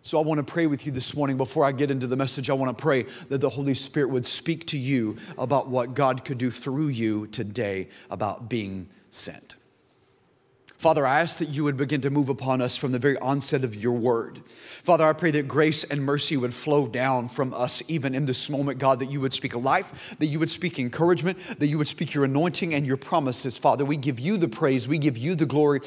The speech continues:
and we give you all the honor. They belong to you now in this moment. In Jesus' name we pray, and everyone said,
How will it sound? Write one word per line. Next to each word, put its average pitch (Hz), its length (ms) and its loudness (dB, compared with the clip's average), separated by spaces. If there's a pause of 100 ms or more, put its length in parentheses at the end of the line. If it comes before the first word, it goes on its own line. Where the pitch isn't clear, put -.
(200)
and 160 140 0
we 151 80 4
give 135 200 0
you 147 180 -2
all 180 240 4
the 180 140 4
honor. 147 240 2
They 143 100 2
belong 147 440 4
to 165 120 -2
you 143 240 4
now 151 360 4 (220)
in 160 140 2
this 156 200 -2
moment. 175 360 0
In 135 160 -4
Jesus' 156 480 -2
name 156 200 0
we 143 140 0
pray, 147 360 2
and 135 80 0
everyone 135 500 0
said, 139 480 0